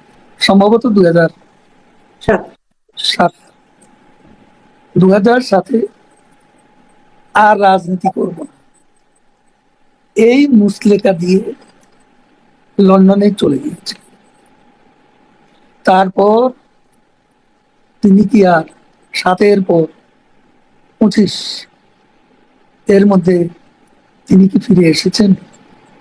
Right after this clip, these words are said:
Speaker 1: আমরা তো মুচলেকা দিয়ে রাজনীতি ছেড়ে দিইনি। এখন একটা বিষয় হচ্ছে,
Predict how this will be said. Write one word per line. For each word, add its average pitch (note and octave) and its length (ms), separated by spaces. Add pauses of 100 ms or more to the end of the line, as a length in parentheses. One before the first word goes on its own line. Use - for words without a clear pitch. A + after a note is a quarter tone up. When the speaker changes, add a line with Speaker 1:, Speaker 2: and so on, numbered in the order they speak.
(1200)
Speaker 1:
আমরা F#3+ 340
তো A3 40 (100)
মুচলেকা G#3 460 (100)
দিয়ে F3+ 160 (1500)
রাজনীতি G3 560 (840)
ছেড়ে F3 380
দিইনি। D3+ 320 (1300)
এখন A#3+ 300 (1800)
একটা G#3 260 (120)
বিষয় A#3+ 320
হচ্ছে, A#3+ 220